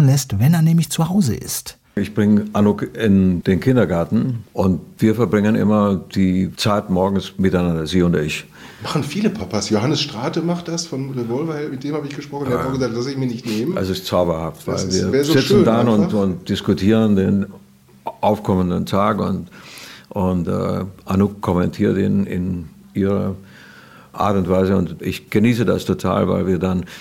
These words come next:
Speaker 2: wir haben so ein kleines, heute Morgen passierte das, wir haben so ein kleines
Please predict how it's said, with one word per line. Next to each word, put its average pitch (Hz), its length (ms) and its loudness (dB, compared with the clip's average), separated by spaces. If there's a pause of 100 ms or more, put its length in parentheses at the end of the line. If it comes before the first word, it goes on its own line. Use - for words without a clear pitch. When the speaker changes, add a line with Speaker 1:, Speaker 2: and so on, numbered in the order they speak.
Speaker 2:
wir 107 120 2
haben 101 120 2
so 95 100 2 (140)
ein 87 160 -2
kleines, 95 420 -2 (140)
heute 90 180 -4 (140)
Morgen 92 320 0
passierte 90 400 -2
das, 90 260 -4 (600)
wir 92 160 -4
haben 85 100 -2
so 90 60 -2
ein 87 100 -2
kleines 90 460 -2